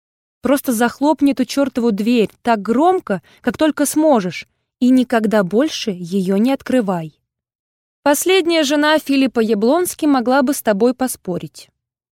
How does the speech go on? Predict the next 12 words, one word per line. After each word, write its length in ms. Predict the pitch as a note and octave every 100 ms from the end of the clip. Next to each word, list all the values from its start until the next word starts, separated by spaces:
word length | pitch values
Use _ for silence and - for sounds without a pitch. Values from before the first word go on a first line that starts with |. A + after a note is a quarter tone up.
| _ _ _ _
«Иисусе, 880 | F4 F#4 G4 - G#4 G4+ F4 - D4+
Хантер, 640 | - F4 E4+ D#4+ B3+ A#3+
я 200 | A#3+ C4+ D#4
имею 280 | E4+ E4+
в 20 | C#4
виду 220 | C#4+ F#4
его 240 | D4+ C4
сексуальное 800 | C#4+ D#4+ - F4 F4 E4+ C4+ A#3+
прошлое, 540 | G#3+ D4 D4 - A#3+ A3+
а 60 |
не 120 | B3+
криминальное». 1000 | C4+ C#4+ D4+ E4 D4 B3+ A3+ G#3+ G3+ G3